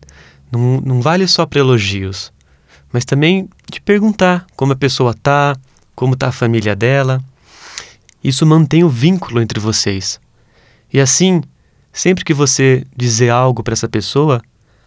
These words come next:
ela vai entender, ela vai escutar. Como fazer uma crítica se você não costuma elogiar? Eu vou deixar um exercício aqui,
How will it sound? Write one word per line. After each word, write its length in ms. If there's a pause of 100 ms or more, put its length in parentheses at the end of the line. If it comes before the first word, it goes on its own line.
(200)
ela 160
vai 200
entender, 520 (260)
ela 140
vai 160
escutar. 520 (1800)
Como 260
fazer 280
uma 160
crítica 640 (800)
se 200
você 260
não 120
costuma 460
elogiar? 500 (2250)
Eu 60
vou 100
deixar 240
um 60
exercício 540
aqui, 320